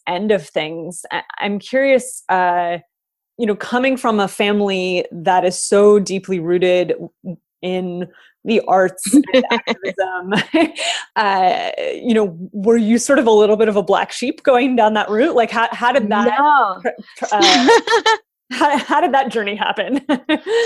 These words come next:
Speaker 2: So, like, it's really funny. So my mom, she worked, like, she did eventually work for the Board of Education.
Speaker 1: Hmm.
Speaker 2: And, like, even, like, you could ask anybody in the Harvard Board of Education, like, she's done so much for the students. Um,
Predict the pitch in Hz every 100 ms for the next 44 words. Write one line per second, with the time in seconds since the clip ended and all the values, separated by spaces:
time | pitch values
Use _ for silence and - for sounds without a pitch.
0 | 392 320 311 294 294 277 262 - _ -
1 | 277 262 302 311 254 277 226 240 262 294
2 | 269 240 240 233 240 - - 285 240 269
3 | 269 - - 220 214 247 277 285 233 226
4 | 226 220 175 175 - 175 165 170 170 165
5 | 156 - 156 - 214 233 240 _ - 226
6 | 202 196 190 185 185 - - 196 185 220
7 | 233 262 254 240 220 240 _ _ _ _
8 | 208 196 175 180 185 156 151 160 - 165
9 | 160 156 156 156 160 151 - _ _ 139
10 | 170 156 151 156 151 147 - 151 151 156
11 | 151 - 185 175 156 - 175 165 151 151
12 | - 147 151 - 151 160 247 - _ _
13 | _ _ _ - 170 151 156